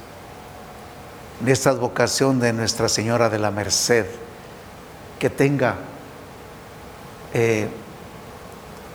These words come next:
misericordia y se acerque a nuestras faltas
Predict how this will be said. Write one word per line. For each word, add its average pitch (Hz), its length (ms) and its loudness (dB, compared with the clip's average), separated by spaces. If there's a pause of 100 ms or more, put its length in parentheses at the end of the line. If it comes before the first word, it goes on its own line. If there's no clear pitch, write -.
(640)
misericordia 127 800 4
y 113 40 0
se 117 120 2
acerque 120 640 2
a 113 120 2
nuestras 101 540 0 (300)
faltas 98 640 0